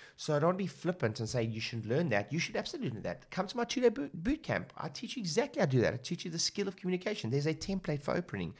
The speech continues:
There's a template for teaching. There's a template for closing. I will teach you all of those. There's a template to fill the room. I'll teach you that stuff. But if it's not mine, I don't really care. It needs to be someone. So definitely invest in the art of communication,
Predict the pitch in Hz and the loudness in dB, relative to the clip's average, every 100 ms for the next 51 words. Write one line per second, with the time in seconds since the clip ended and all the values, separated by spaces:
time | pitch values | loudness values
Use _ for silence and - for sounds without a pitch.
0 | - - - 156 165 - 190 185 - 165 | -16 -10 -2 2 2 4 4 4 4 2
1 | 156 - 196 - 98 117 135 135 175 175 | 0 -4 -6 -6 -6 -4 -4 -2 -2 2
2 | 170 170 156 - 220 170 92 - - - | 4 4 2 -2 -2 0 -2 -6 -16 -12
3 | - 147 - - 226 294 262 262 147 101 | -6 -6 -4 -4 -4 -2 0 0 2 2
4 | 73 - - - - - - - - _ | 2 0 -10 -18 -20 -20 -20 -20 -20 _
5 | _ - 151 - - 202 160 139 143 - | _ -4 -2 0 0 2 2 2 2 6
6 | 175 180 247 120 127 - 285 - 175 104 | 6 8 6 6 2 -4 -8 -4 0 0
7 | 98 - - - - - - - - _ | -2 -4 -4 -6 -16 -20 -20 -20 -20 _
8 | - - 190 185 226 202 180 233 214 247 | -8 0 0 0 -2 2 2 2 0 -2
9 | 254 247 240 190 175 110 - - 120 143 | -2 -4 -2 0 2 2 0 -2 2 4
10 | 151 180 - 156 147 - 156 131 92 82 | 4 2 0 0 0 2 2 4 2 0
11 | - 120 - - 170 190 185 185 180 - | -4 -6 -2 -2 -2 -6 -4 -4 -4 -8
12 | - - - 151 135 101 135 139 - - | -20 -20 -10 -4 -2 6 6 6 2 -4
13 | - 135 123 123 127 127 147 123 - 113 | -2 0 0 0 2 2 0 -4 -4 0
14 | 110 107 113 98 - 92 | 0 2 4 4 2 -4